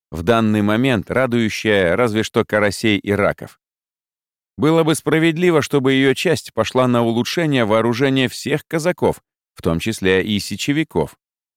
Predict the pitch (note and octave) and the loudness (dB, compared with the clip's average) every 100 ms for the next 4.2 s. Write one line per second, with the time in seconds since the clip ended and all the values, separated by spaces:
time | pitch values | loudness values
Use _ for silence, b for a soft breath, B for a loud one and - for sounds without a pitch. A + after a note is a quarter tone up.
0 | _ _ _ _ _ _ _ - D#2 C#2+ | _ _ _ _ _ _ _ -8 -4 -4
1 | D2 F#2+ F2 C#2+ F2+ D#2+ D2+ E2 E2 D#2 | 0 -2 -2 -4 -4 -2 -2 -2 -2 -2
2 | E2+ E2+ E2 D2+ E2 F2+ D#2+ D#2 D2 D2+ | -2 -2 -2 -4 -4 -2 -2 -2 -4 -6
3 | D#2 E2 - F#2 F#2 G2 G2+ G#2+ D2+ C#2 | -4 -6 -4 -4 -2 -4 -4 -6 -6 -10
4 | C2 | -12